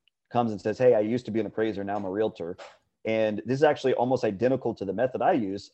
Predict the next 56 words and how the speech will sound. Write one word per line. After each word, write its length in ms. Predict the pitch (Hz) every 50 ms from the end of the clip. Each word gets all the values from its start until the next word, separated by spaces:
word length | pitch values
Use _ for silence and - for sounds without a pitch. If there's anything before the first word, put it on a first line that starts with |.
| _ -
I 80 | 113
didn't 180 | 120 147 - 131
know 140 | 127 131 131
that 140 | 117 117
it 120 | 117 - -
could 140 | - 107 101
be 80 | 117
so 180 | 110 - 120 110
simple 380 | - - 131 127 131 107 101
if 60 | 92 101
you 80 | 104
had 100 | 101 98 90
the 60 | 92
right 180 | 90 87 85 - _
tool, 280 | - 127 104 76 - - _ _ _ _ _ _
right? 180 | 107 113 120 - - _ _ _ _
But 120 | - 117
it 80 | 117 -
factors 340 | - 151 160 160 156 139 127
in 200 | 139 131 123 117 -
appreciation, 680 | 127 - - 143 135 - 123 120 117 110 - 113 - -
a 60 | 95
bunch 180 | 98 120 123 -
of 80 | 107
other 180 | 107 107 104 107
things, 380 | - - 104 101 101 95 - - _ _ _ _ _
and 280 | - 113 110 107 107 101 - -
it's 220 | 107 104 - -
super 320 | - - 170 - - 120
accurate. 340 | 107 107 104 - - 92 90
It 80 | 98 101
will 120 | 104 104
stand 320 | - - 120 120 113 107 - -
any 100 | 123 135 139
amount 180 | 123 120 113 101
of 80 | 98
scrutiny, 440 | - - 123 117 104 98 92 90 92 - _ _ _ _
and 80 | 127 131
it'll 120 | 139 135
make 160 | 143 156 -
sure 160 | - - 160 165
that 140 | 143 123
you 80 | 113 107
get 160 | 110 117 -
the 60 | 117
pricing 380 | - _ - 110 107 - - 87
right. 240 | 80 87 90 78 - _ -
And 80 | 101 107
I 100 | 123 196
actually, 300 | 226 - - 156 113 - _ _ _ _ -
I 40 |
recommend 520 | 110 104 113 147 - - 131 117 110 117 131
it 120 | - -
for 120 | - 101 90
listing 340 | 82 90 95 - - 135
agents, 440 | 143 151 160 - - - - - -